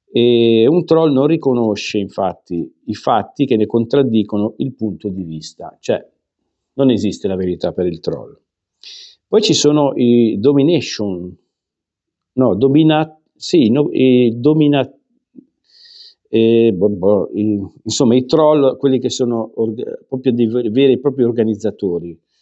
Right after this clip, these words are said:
si può dire così, amministratori di gruppi di discussione, forum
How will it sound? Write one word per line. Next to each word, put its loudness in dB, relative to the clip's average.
si -12
può 0
dire 2
così, -4
amministratori 2
di -2
gruppi 0
di -2
discussione, -6
forum 0